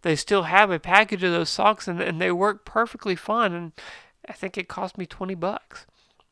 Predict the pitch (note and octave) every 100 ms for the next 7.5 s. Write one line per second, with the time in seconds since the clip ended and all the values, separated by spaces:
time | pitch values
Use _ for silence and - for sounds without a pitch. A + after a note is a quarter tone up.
0 | _ A3 D3+ C#3 E3+ E3 D#3 E3 D3+ D3
1 | - _ _ _ D#4+ F3+ D3 G#3 - -
2 | C4 _ _ _ _ - - F3+ G#3 -
3 | D#3 - G#2+ A2+ - - - - _ _
4 | _ _ _ E3+ D#3 E3+ D#3+ D#3+ F3+ -
5 | A#3+ G#3 G#3 G3+ F#3 E3+ E3+ - E3 D#3+
6 | D#3 D3+ - E3+ D3+ - F#3 A3 F#3+ E3
7 | D#3 D3+ - F3 F3